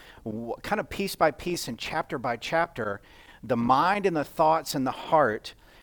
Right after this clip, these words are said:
of the Apostle Paul as he addresses this church that is mainly made up of people who don't have a lot of experience in the church.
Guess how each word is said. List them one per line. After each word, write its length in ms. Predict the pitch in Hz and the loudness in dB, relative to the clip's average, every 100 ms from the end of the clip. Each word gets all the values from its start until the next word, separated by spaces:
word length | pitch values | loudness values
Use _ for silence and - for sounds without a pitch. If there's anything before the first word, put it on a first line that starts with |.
| - | -4
of 120 | 147 | -4
the 100 | 165 | 0
Apostle 540 | 175 - 165 156 - 143 | -4 -2 -4 -2 -2 -4
Paul 420 | - 190 180 120 | -2 2 2 2
as 140 | 110 | -4
he 100 | 147 | -4
addresses 640 | 147 113 139 165 - 160 - | -4 -2 -2 -2 -2 -4 -4
this 220 | 131 - | -6 -8
church 520 | - 202 170 101 - - - - - | -6 -2 -2 -4 -10 -20 -20 -12 -2
that 100 | 147 | -2
is 120 | 127 | 0
mainly 600 | 127 139 185 220 165 139 | 0 2 2 0 2 2
made 260 | 131 135 | 2 2
up 160 | 143 - | 0 0
of 140 | 139 | -8
people 340 | - 160 165 151 | -6 -8 -6 -6
who 180 | 175 151 | -6 -4
don't 360 | 160 180 165 | -2 -2 -2
have 340 | - 185 214 180 | -4 0 2 2
a 60 | |
lot 240 | 139 117 107 | 0 -2 -2
of 80 | |
experience 680 | 104 - - 117 107 95 - | -6 -10 -8 -6 -6 -6 -8
in 60 | 95 | -10
the 100 | 90 | -10
church. 460 | - 90 - - | -10 -12 -14 -18